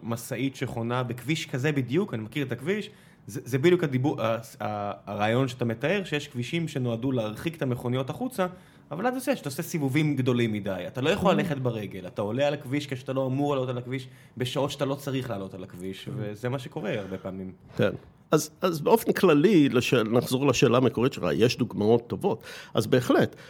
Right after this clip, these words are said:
Speaker 2: יש ב-, ב-, ב-, בישראל בצורה נורא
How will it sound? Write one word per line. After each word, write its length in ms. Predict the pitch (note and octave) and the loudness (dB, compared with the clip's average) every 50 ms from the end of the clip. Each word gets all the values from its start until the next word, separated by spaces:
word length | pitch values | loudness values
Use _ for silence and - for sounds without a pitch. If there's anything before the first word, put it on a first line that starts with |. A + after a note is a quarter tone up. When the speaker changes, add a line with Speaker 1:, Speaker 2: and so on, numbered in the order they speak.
| - - - - | -20 -16 -4 2
Speaker 2:
יש 340 | - B2 F3 B3 A#3 - - | 4 6 6 6 6 2 0
ב-, 120 | C3+ B2+ | 2 2
ב-, 400 | A#2+ - - C#3+ C3+ A2+ G2+ B2 | 2 2 2 2 2 2 4 4
ב-, 520 | A#2+ A2 G#2+ A2 A2 G#2+ A2 A2+ A2+ A2 A2 G#2+ G#2 | 6 6 6 6 4 4 4 4 6 6 6 4 2
בישראל 480 | B2 - G#2+ - - B2 C3+ D#3 E3+ | 0 0 0 2 4 6 6 6 6
בצורה 580 | C#3 G#2+ A#2+ - - A2+ G#2+ B2 C3+ C3+ C#3 C3+ | 4 2 0 0 2 4 6 6 8 8 8 8
נורא 340 | A#2+ A#2+ A#2 A2 G#2 A2 D3 | 8 8 8 8 6 6 4